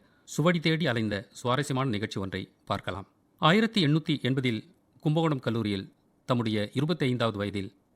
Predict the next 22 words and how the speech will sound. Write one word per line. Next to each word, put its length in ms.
உ 100
வே 120
சா 140
அவர்கள் 340
பணியில் 300
சேர்கிறார். 380
ஆயிரத்தி 380
எட்நூத்தி 420
எண்பத்தி 400
ஏழில் 340
சீவக 280
சிந்தாமணியை 640
அவர் 240
அச்சு 240
வாகனம் 320
ஏற்றி 280
நம் 160
கைகளில் 420
அளிக்கிறார். 420
இந்த 220
சமயத்தில்தான் 600
அந்த 200